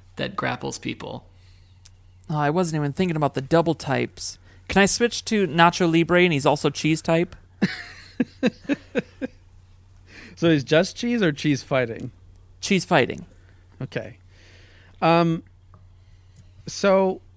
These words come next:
Speaker 3: Tony, you get another half a point only because you did say water fighting.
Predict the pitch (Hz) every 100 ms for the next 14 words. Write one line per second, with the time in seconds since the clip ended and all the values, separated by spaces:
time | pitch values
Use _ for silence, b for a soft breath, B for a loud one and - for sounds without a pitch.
0 | - - - 208 233 240 220 233 226 202
1 | 190 156 180 165 160 151 131 123 - -
2 | - - - 180 226 240 214 - 190 156
3 | 160 139 - - 180 202 190 - - 185
4 | 170 151 156 160 170 156 - 151 170 196
5 | 233